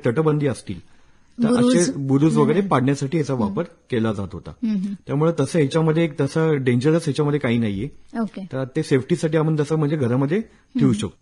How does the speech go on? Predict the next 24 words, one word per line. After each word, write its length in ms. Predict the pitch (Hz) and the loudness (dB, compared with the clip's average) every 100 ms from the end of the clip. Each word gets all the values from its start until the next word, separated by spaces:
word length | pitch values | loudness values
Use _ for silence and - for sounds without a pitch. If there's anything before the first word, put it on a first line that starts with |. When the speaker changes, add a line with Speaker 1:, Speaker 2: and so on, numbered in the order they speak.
| _ | _
Speaker 2:
संग्रह 520 | - 302 254 311 320 359 | -2 2 2 2 -2 -2
करत 360 | 320 285 285 | -2 -4 -4
असताना 480 | 226 - 226 208 175 - _ | -8 -8 -8 -8 -10 -20 _
आपल्याकडे 440 | 240 247 247 247 254 | -10 -8 -6 -4 -4
पुरातत्वीय 680 | 254 240 233 233 - 254 247 | -2 -2 -2 -4 -6 -6 -4
खातेही 420 | 233 208 220 226 | -6 -6 -4 -4
आहे, 280 | 196 175 190 - _ - | -4 -6 -8 -16 _ -8
ज्यांच्याकडे 480 | 208 196 214 226 220 | -4 -4 -6 -4 -2
ही 160 | 240 | -2
वेगवेगळ्या 540 | 208 202 202 196 214 220 - - - | -4 -4 -6 -6 -6 -8 -12 -14 -6
पद्धतीची 540 | 208 190 208 214 - | -4 -4 -4 -6 -4
ऐतिहासिक 760 | 247 214 185 233 226 247 277 262 | -4 -4 -4 -4 -4 -4 -6 -6
साधन 340 | 254 202 226 | -4 -2 -2
सामग्री 580 | 233 233 208 202 208 233 - | -2 -2 -4 -4 -4 -6 -4
संग्रहित 420 | 240 208 202 226 233 | -2 0 0 -4 -4
केली 220 | 196 180 | -6 -6
जाते. 320 | 170 165 170 170 _ _ - - - | -10 -12 -14 -16 _ _ -20 -20 -6
परंतु 320 | 254 262 294 285 | -2 0 -2 -2
तुमचा 360 | 269 226 226 269 | 0 0 0 0
हा 140 | 269 | 2
जो 140 | 254 | 0
काही 200 | 269 269 | 0 -2
संग्रह 440 | 254 247 208 220 233 | 0 0 0 0 -2
आहे, 340 | 196 175 180 | -2 -6 -10